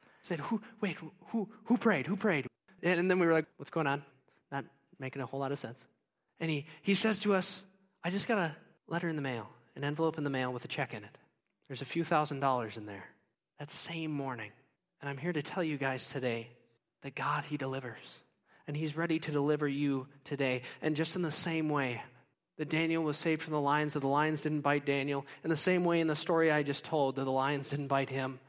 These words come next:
I believe that for you guys too. And you might be in a, a sticky situation, some kind of trial, something going on.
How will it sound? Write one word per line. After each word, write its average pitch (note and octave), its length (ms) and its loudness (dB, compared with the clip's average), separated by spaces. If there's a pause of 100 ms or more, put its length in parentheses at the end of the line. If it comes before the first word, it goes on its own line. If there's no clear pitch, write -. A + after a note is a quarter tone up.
(220)
I C3+ 80 0
believe D3+ 260 2
that C#3 160 2
for C3+ 120 -6
you C3 100 -4
guys B2 280 0
too. A#2 240 -6 (520)
And D#3 100 0
you D#3+ 80 4
might D#3+ 180 4
be E3+ 140 2
in D#3 80 4
a, C#3 140 2 (180)
a D#3 80 -2
sticky F3 320 2
situation, D#3 680 2
some D#3+ 180 -2
kind D3+ 220 0
of C#3 40 0
trial, D3+ 520 0 (500)
something F3 320 0
going D3+ 260 4
on. C#3+ 300 2